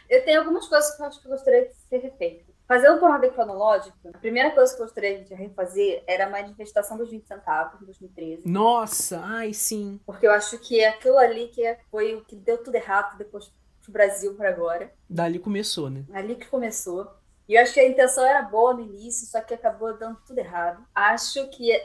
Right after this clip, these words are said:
Speaker 1: obviamente, as eleições de dois mil e dezoito, se a gente pudesse refazer, acho que seria bem legal.
Speaker 2: Ótimo, é.
Speaker 1: Mas falando de uma coisa dessa semana e de mais cultura pop, eu refaria os últimos quinze anos da carreira da Britney.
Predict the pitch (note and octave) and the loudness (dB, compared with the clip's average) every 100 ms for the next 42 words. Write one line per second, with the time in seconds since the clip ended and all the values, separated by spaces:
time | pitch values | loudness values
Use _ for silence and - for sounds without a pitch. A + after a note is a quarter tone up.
0 | - G#3+ G#3+ A3 G#3 G#3 G3+ G#3+ G#3 G#3+ | -2 -2 0 -2 -6 -10 -8 -6 -6 -8
1 | G#3+ G#3+ G#3+ F#3 F#3 F3+ G#3 - F#3+ - | -8 -10 -10 -14 -8 -6 -6 -12 -20 -8
2 | F#3+ F#3+ - F#3 F#3 F3+ F#3 F#3 - F#3+ | -4 -4 -6 -8 -8 -8 -10 -16 -20 -16
3 | F3+ F#3 F3+ - _ _ F#3 G3 G3 F3 | -12 -8 -10 -12 _ _ -8 -6 -4 -4
4 | E3+ C#3+ C3+ - B2+ B2+ C#3 A#2+ A#3 B3 | -2 -4 -6 -10 -16 -14 -10 -8 2 4
5 | D4 - C#4 C#4 C4+ B3+ A#3+ A#3+ A#3 A3 | 4 6 4 4 0 -8 -8 -2 -2 0
6 | A3 - - A3 G#3+ G#3+ F#3 F3+ E3+ F#3+ | -2 -4 -10 -12 -10 -8 -8 -10 -12 -12
7 | G3 F3 F#3 G3 G3 - G3+ - F3 A3 | -14 -14 -6 -4 -4 -6 -16 -14 -6 0
8 | A3 - - - _ _ - A#3+ C4 C4+ | 0 -2 -12 -20 _ _ 2 8 8 8
9 | D4+ - C4+ G#3+ A3+ A#3 A#3 - A#3 G#3+ | 0 2 2 0 -2 -2 -2 -6 -18 -16
10 | A#3+ A#3 A#3 - C4+ C#4+ C4+ A#3 G#3 G#3+ | -16 -14 -14 -10 -6 -6 -2 0 0 -4
11 | A3 A3+ - - _ - G#3+ A3+ G#3 G#3 | -10 -18 -20 -20 _ -10 -8 -6 -6 -6
12 | G#3 G3+ F#3+ F3 - G#3 | -6 -12 -12 -12 -14 -18